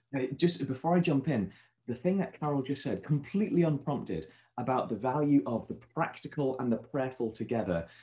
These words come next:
is great, because that's exactly what we're gonna be looking at this morning. So, um, I, I love when Jesus does that and prompts these little connections. Do grab your Bibles. We're gonna be continuing in the book of Ephesians,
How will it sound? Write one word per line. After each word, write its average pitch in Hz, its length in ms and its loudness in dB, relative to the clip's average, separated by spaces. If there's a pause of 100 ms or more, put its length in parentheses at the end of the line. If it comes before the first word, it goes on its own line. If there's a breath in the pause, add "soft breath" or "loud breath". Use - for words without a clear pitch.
(240 soft breath)
is 104 440 2 (460)
great, 120 540 2 (140)
because 113 280 -2
that's 131 300 -2
exactly 117 560 -2
what 101 160 0
we're 113 80 0
gonna 107 140 0
be 98 140 0
looking 104 360 0
at 87 180 -6
this 90 220 -2
morning. 82 400 -4 (380 soft breath)
So, 101 540 0
um, 95 400 2 (100)
I, 98 320 4
I 101 80 0
love 110 240 2
when 92 160 4
Jesus 90 300 0
does 98 240 -2
that 95 180 0
and 87 180 0
prompts - 300 0
these 90 160 2
little 90 180 0
connections. 92 720 0 (380 loud breath)
Do 151 200 10
grab 135 300 6
your 117 140 10
Bibles. 113 480 6
We're 110 60 0
gonna 120 140 4
be 113 100 4
continuing 131 760 2
in 107 340 2
the 110 160 0
book 95 220 -2
of - 100 -2
Ephesians, 113 720 2